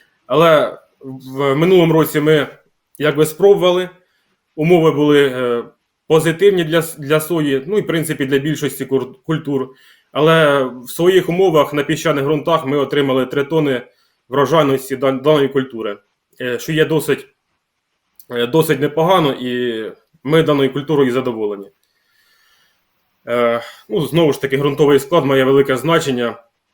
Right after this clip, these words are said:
е, в різних ре-, в різних регіонах вирощування. Також я знаю, що, е,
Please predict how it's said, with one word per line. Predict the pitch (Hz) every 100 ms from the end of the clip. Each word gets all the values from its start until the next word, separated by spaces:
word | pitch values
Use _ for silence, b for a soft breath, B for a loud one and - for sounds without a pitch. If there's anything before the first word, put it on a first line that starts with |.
| _ _ _ _ _ 139
е, | 123 113 110 110 - -
в | 139
різних | 156 143 139
ре-, | 143 139 135 127
в | 131
різних | 185 151 135
регіонах | 135 139 156 143 -
вирощування. | 139 127 110 - 110 107 104
Також | - 165 135
я | 135
знаю, | 127 127 120
що, | - 131 107 _ _ _ _ _ _ -
е, | 117 117 113